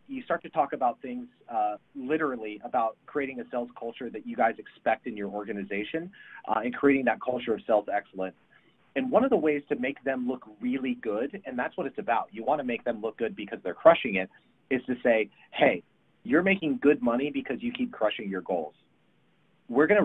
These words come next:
really start to prioritize as a team some team goals." So for instance, I just took the entire PandaDoc sales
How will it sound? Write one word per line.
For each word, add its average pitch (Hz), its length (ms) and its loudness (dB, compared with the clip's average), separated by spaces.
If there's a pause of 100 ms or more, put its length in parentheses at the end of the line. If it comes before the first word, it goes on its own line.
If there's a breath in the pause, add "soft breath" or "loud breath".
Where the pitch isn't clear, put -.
really 143 240 4
start 135 220 2
to 127 60 -6
prioritize 131 680 0
as 123 120 -12
a 95 60 -10 (120)
team 123 340 -10 (300 loud breath)
some - 180 -2 (120)
team 180 200 0
goals." 92 280 0 (580 soft breath)
So 131 100 4
for 117 160 -4
instance, 185 440 0 (140)
I 143 140 6
just 147 160 -4
took 135 160 -4
the 123 140 -2
entire 147 420 -2
PandaDoc 135 520 -2 (100)
sales 143 240 2